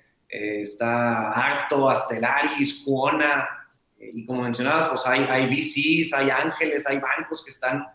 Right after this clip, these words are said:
apostándole fuerte y, y por lo mismo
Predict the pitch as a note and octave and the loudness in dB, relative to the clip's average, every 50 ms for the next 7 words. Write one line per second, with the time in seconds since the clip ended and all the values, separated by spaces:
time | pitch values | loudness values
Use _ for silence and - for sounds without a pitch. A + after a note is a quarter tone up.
0 | _ _ _ - B2+ - C3 B2+ - - C3+ B2+ C3 C3+ D3 D3 C#3+ - B2+ B2+ | _ _ _ -6 -4 -4 -4 -6 -4 -2 -2 0 0 0 0 -2 -2 -4 -4 -4
1 | B2+ B2+ - - F3+ F#3+ F#3+ F#3 - - _ _ _ _ _ _ _ _ - A#2 | -4 -4 -4 -2 -4 -4 -4 -4 -8 -16 _ _ _ _ _ _ _ _ -8 -6
2 | A#2 A2+ A#2 A#2 A#2+ B2 - - A#2+ A#2+ B2+ A#2+ B2+ C3 B2+ C#3 D3+ E3 E3+ E3+ | -4 -4 -4 -2 -4 -4 -4 -2 0 0 2 2 2 0 0 2 2 4 4 2
3 | - - - - - _ | 2 0 -4 -10 -16 _